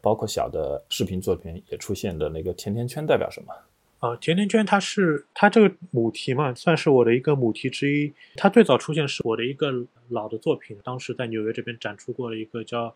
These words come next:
Speaker 2: Out of Business，就是，呃，不再营业这样一个作品。然后当时是一个循环动画，有个很大的甜甜圈招牌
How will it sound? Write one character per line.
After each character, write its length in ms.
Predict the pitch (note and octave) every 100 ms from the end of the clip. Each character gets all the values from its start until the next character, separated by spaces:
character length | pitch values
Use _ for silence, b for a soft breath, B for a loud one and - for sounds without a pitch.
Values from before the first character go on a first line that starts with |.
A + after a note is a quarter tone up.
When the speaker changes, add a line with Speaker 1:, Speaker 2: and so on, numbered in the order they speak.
| -
Speaker 2:
Out 200 | D3 D#3
of 120 | C#3+
Business， 580 | C#3 C3+ A#2 G#2 - -
就 100 | -
是， 580 | A#2+ B2 A#2 A2+ A2 A2+ -
呃， 140 | C#3
不 100 | -
再 180 | C3 D3+
营 160 | A2 B2
业 220 | B2+ A2 _
这 120 | B2+
样 100 | A#2
一 60 |
个 80 | A2+
作 160 | A2+ A#2+
品。 160 | -
然 20 | A2+
后 100 | B2
当 180 | - C#3+
时 140 | -
是 180 | B2+ C3+
一 60 | B2
个 320 | B2+ A#2 A2+ _
循 260 | - C3+ D3+
环 200 | A#2 A#2
动 200 | C#3 A#2
画， 200 | - A2
有 120 | A#2
个 100 | G#2+
很 140 | G2+ A2+
大 140 | C3
的 100 | A#2+
甜 160 | - B2
甜 100 | B2+
圈 140 | C#3
招 160 | C#3+ C#3
牌 260 | A2+ G#2